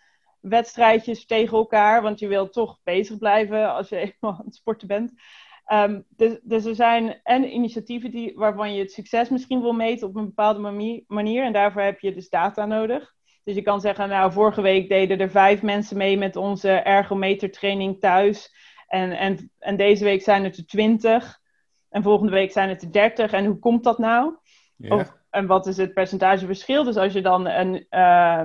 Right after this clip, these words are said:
Speaker 1: nieuwsbrief uitstuurt, wil je misschien zeggen van, "Goh, vijftig procent meer leden doen mee aan onze ergometer, eh, training online." Dus er zijn allerlei manieren waarop, ehm,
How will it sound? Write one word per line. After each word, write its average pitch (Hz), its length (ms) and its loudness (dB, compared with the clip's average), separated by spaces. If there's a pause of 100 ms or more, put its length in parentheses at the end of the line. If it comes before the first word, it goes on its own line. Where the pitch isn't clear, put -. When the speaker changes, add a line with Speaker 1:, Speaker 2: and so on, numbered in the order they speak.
Speaker 1:
nieuwsbrief 208 540 -2
uitstuurt, 190 560 2
wil 190 140 2
je 190 100 4
misschien 190 320 -6
zeggen 190 320 0
van, 180 200 -2
"Goh, 226 220 2
vijftig 208 380 2
procent 202 320 -4
meer 196 140 0
leden 196 380 2
doen 196 160 -2
mee 196 240 2
aan 185 80 0
onze 185 240 -2
ergometer, 214 800 0
eh, 202 240 2
training 202 500 -2
online." 208 600 -2 (540)
Dus 214 140 0
er 220 260 0
zijn 233 220 4
allerlei 262 380 6
manieren 220 400 0
waarop, 196 420 -2
ehm, 180 600 0